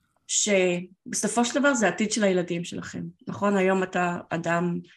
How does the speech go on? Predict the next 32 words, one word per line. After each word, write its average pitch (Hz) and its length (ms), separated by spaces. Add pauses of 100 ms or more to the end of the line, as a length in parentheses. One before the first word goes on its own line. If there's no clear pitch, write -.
(360)
ללא 170 280
ילדים, 180 600
אבל 180 140
יכול 175 220
להיות 185 120
שבבוא 175 640
הזמן 180 320
אתה 175 100
תרצה 165 360
ילדים, 214 520 (460)
ואתה 185 240
תרצה 196 440
שלא 320 280
יכניסו 330 420
להם 330 120
שטויות 269 320
לראש, 254 440
כמו 208 260
שנניח 220 640 (220)
דתיים 214 420
בוחרים 202 420
את 196 100
החינוך 185 500
שהם, 175 220 (380)
הילדים 170 320
שלהם 185 220
מקבלים, 190 520 (420)
את - 140
הערכים 165 440
שהילדים 185 440
שלהם 190 220
מקבלים. 202 540